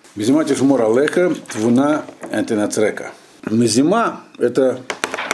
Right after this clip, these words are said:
пишет на Мальбе, это то, что у человека,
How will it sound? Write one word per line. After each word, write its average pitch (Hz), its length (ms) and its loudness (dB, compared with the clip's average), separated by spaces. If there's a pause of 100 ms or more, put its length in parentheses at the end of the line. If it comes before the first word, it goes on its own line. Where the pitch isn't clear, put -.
(120)
пишет 110 220 -6
на 107 120 0
Мальбе, 123 520 2 (1700)
это 135 160 0
то, 151 100 0
что 143 180 -2
у 123 40 0
человека, 131 500 0